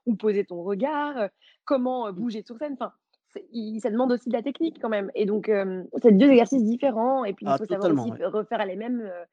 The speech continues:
Speaker 1: euh, vannes tous les soirs en y prenant
Speaker 2: Mhm.
Speaker 1: toujours du plaisir. Ça aussi, c'est difficile. Quand tu
Speaker 2: Ouais.
Speaker 1: joues ton truc, euh,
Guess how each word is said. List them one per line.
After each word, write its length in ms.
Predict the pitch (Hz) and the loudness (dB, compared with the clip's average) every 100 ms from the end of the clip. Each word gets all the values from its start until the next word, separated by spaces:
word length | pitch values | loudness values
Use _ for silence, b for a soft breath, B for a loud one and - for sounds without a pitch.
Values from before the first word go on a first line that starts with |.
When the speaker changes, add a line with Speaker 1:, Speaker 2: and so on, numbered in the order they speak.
| _ _ - | _ _ -8
Speaker 1:
euh, 80 | 185 | -6
vannes 340 | 180 196 214 208 | -2 -2 -4 -6
tous 80 | 226 | -8
les 140 | 233 | -8
soirs 440 | 220 220 226 247 214 | -8 -4 -4 -4 -8
en 140 | 196 | -12
y 60 | 190 | -12
prenant 240 | - 185 | -12 -14
Speaker 2:
Mhm. 80 | 160 | -10
Speaker 1:
toujours 180 | 208 214 | -6 -6
du 80 | 214 | -4
plaisir. 320 | 269 269 320 | -4 -2 -4
Ça 100 | - | -6
aussi, 180 | 175 330 | -12 -12
c'est 120 | - | -10
difficile. 580 | 277 240 214 - 208 185 - | -8 -8 -8 -6 -8 -8 -8
Quand 140 | - 190 | -6 -2
tu 180 | 190 | 0
Speaker 2:
Ouais. 120 | 180 220 | 2 2
Speaker 1:
joues 80 | |
ton 160 | 220 190 | 2 -2
truc, 320 | - 233 208 | 0 -2 2
euh, 100 | 185 | 0